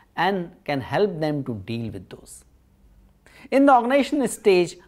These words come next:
again, O D can facilitate the members to define the competitive advantage for the network and the structural requirement to realize that advantage. In a simple term,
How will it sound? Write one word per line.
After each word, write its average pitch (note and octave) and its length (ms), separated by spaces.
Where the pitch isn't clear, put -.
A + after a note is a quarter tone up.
again, F3 420
O F#3+ 180
D A3 160
can G3+ 200
facilitate F3+ 720
the E3 100
members D3+ 640
to - 180
define F3 560
the F3 120
competitive C3 680
advantage F3 580
for F3+ 200
the F3 80
network G3 440
and B3 160
the A#3+ 80
structural C4 640
requirement D#3+ 760
to C3+ 80
realize A#2+ 520
that - 320
advantage. - 680
In A#2 80
a A2+ 60
simple A2 400
term, B3 420